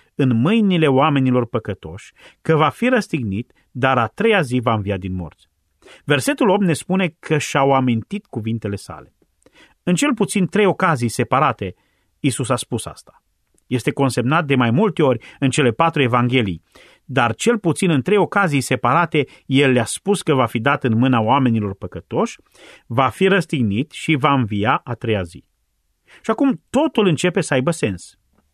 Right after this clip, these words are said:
Îngerii aduc femeilor o descoperire pe care nu o pot nega. Știu că sunt îngeri evlavioși, de aceea cad cu fața la pământ și se pleacă îngrozite în fața acestor ființe sfinte. Ele aud mesajul de la Dumnezeu.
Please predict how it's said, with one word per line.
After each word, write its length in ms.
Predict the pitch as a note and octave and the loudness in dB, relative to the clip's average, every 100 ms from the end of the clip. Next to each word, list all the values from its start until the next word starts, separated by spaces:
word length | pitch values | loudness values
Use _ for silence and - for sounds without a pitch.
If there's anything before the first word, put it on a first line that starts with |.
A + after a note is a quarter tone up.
| _ _ - - | _ _ -20 -2
Îngerii 360 | F3+ A3 G3+ | 2 4 4
aduc 240 | D#3+ D#3 - | 2 0 0
femeilor 460 | C3+ A2+ D3+ F#3+ | 2 4 4 4
o 100 | E3+ | 2
descoperire 840 | C3+ B2 - A#2+ A2+ G2+ G2+ E3 - _ _ | 2 0 0 0 0 0 0 0 -2 _ _
pe 100 | - | -4
care 260 | B2+ C3 A#2 | -2 0 2
nu 260 | G2+ C3+ | 2 2
o 60 | A#3+ | 2
pot 260 | - B2+ - | 0 -2 -2
nega. 460 | G2+ F2+ D#2 E2 - _ _ _ _ | -6 -6 -10 -14 -18 _ _ _ _
Știu 300 | - - B3+ | -16 -4 -2
că 100 | B3 | 0
sunt 320 | D3+ - B2 - | 0 0 -2 -2
îngeri 340 | F3+ F#3 E3+ | 0 2 2
evlavioși, 600 | A2 G#2 F#2+ F2 F2+ C#3 - - - - | 2 0 -4 -6 -10 -12 -16 -20 -20 -4
de 120 | C3+ | -2
aceea 260 | C#3 G#3+ | 0 -2
cad 260 | A3 - D#3+ | 0 -2 -2
cu 100 | - | -4
fața 280 | C3+ F3+ E3 | -2 0 0
la 100 | C3+ | 0
pământ 260 | A#2 C#3 | 0 0
și 100 | F3+ | -2
se 140 | - B2+ | -4 -4
pleacă 280 | F#3 F#3 F3+ | 0 0 0
îngrozite 680 | D3+ C3+ A2+ B3+ G#3+ G#2 F#2 - - - | 0 0 0 0 0 -4 -6 -16 -20 -6
în 160 | C#3+ C3+ | 0 0
fața 320 | - C#3+ A#2+ | 2 0 0
acestor 360 | A2 C3 - G#2 | -2 -4 -4 -6
ființe 320 | G#2+ G#2 C3 | -4 -6 -6
sfinte. 480 | - C#3 G2+ D#2+ - _ _ _ - - | -4 -4 -4 -8 -20 _ _ _ -20 -2
Ele 200 | C#3+ D3+ | 2 4
aud 180 | F3 G3+ | 4 2
mesajul 560 | F3 - C#3+ E3+ F#3+ | 0 0 0 0 0
de 80 | F3 | 2
la 120 | F3+ | 2
Dumnezeu. 580 | E3 F3 F3+ F#3 B2+ - | 0 0 0 0 -2 -4